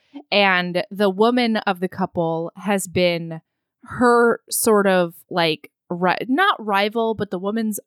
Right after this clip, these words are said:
she's known her since they were both, like, older teenagers. And she knows that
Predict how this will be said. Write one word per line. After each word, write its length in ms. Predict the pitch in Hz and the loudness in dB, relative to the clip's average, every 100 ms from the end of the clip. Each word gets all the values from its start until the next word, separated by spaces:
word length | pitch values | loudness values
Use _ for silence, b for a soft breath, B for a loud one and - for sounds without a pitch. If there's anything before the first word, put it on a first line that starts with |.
| _ - | _ -6
she's 240 | - 226 | 0 0
known 220 | 202 208 | 0 0
her 180 | 208 214 | 0 -2
since 260 | 190 190 180 | -2 -6 -4
they 120 | 180 | -2
were 140 | 170 | -2
both, 340 | 160 165 165 - | 0 0 -2 -2
like, 160 | 156 - | -6 -2
older 540 | 175 165 165 160 160 151 | 0 2 2 -2 -2 -6
teenagers. 680 | - 170 160 165 175 180 - b b b b | -8 -8 -8 -4 -2 -2 -6 b b b b
And 160 | 190 190 | -4 -2
she 160 | - 202 | -2 -2
knows 420 | 180 180 175 180 | 0 0 0 -2
that 440 | 175 160 156 151 | -2 0 0 -4